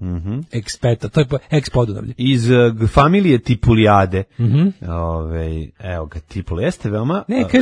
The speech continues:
Speaker 2: kaže,
Speaker 1: veliki
Speaker 2: kaže,
Speaker 1: rodni
Speaker 2: „Izvinjam
Speaker 1: istočak.
Speaker 2: se, Tipula, on je prerasli komarac, ovo je stenica, stenica Gazivoda.”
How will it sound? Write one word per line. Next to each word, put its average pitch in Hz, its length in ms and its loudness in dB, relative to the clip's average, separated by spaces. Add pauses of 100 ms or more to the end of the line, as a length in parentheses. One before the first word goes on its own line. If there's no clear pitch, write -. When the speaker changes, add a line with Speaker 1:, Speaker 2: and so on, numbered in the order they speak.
Speaker 2:
kaže, - 140 0
Speaker 1:
veliki 165 280 4
Speaker 2:
kaže, 117 140 4
Speaker 1:
rodni 110 120 6
Speaker 2:
„Izvinjam 214 320 6
Speaker 1:
istočak. - 100 4
Speaker 2:
se, 190 100 4
Tipula, 214 340 6
on 214 80 8
je 233 80 6
prerasli 190 400 4
komarac, 170 380 2
ovo 185 120 2
je - 40 2
stenica, 175 420 0
stenica 147 420 0
Gazivoda.” 110 580 0